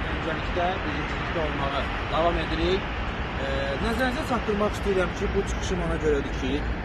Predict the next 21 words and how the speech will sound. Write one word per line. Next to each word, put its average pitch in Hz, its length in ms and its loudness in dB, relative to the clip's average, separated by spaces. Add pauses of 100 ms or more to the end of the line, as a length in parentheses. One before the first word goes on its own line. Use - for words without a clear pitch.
(120)
Bakı 269 340 0
şəhərinin 165 680 2 (280)
birinci 196 420 0
cərgəsində 156 680 2
elit 208 340 2
binalardan, 135 800 2
yəni 185 280 -2
Port 240 280 0
Park, 202 260 4 (220)
Yeni 185 300 0
Həyat 151 440 2 (360)
və, 190 180 2
e, - 760 -2 (440)
digər 202 520 0
Yeni 180 260 0
Həyatın 170 480 -2 (920)
Abşeron 202 480 2
Marriott 180 340 2
hissədə 160 400 0
olan 135 280 0
binalarından, 135 960 0